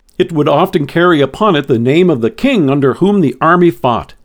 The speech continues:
and it indicated that those below this standard were willing to fight to the death for one whose name appeared on it.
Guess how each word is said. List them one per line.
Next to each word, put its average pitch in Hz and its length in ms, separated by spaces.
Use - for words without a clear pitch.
and 131 140
it 127 120
indicated 139 580
that 120 140
those 151 300
below 123 380
this 175 200
standard 180 600
were 113 100
willing 165 320
to 131 140
fight 190 340
to 190 80
the 156 140
death 139 560
for 135 100
one 135 320
whose 123 240
name 156 240
appeared 165 340
on 120 200
it. - 160